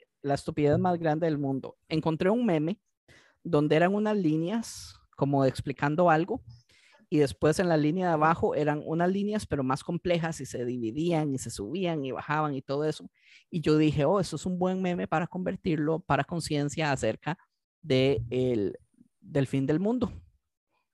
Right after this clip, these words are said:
Y me voy a hacer un pequeño research de qué es lo que dice la Biblia del fin del mundo. Brother, es, es, es una locura. O sea, no hay nada claro.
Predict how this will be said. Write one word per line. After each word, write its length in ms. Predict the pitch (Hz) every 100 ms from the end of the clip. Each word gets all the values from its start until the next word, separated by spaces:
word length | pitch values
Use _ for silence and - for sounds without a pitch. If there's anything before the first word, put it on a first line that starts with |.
| _ _ _ _ _
Y 140 | - 170
me 180 | 160 147
voy 380 | 135 147 175 147
a 40 |
hacer 260 | 143 160 170
un 100 | 185
pequeño 560 | 175 - 160 165 175
research 760 | 175 135 131 - 208 - - - _ _ _ -
de 180 | 131 -
qué 100 | 131
es 40 |
lo 140 | 139 156
que 100 | 131
dice 240 | 127 -
la 140 | 175
Biblia 440 | 135 127 143 147 - -
del 200 | 120 117
fin 160 | 127
del 120 | 135
mundo. 380 | 143 135 139 175 _ _ _ _ _ _
Brother, 460 | 135 123 139 156 - _ _ _ 131
es, 180 | 131 -
es, 260 | 120 - -
es 120 | -
una 200 | 131 156
locura. 580 | 185 - 156 170 190 -
O 60 | -
sea, 220 | 147 139
no 100 | 131
hay 80 | 131
nada 300 | 135 143 143
claro. 420 | - 127 123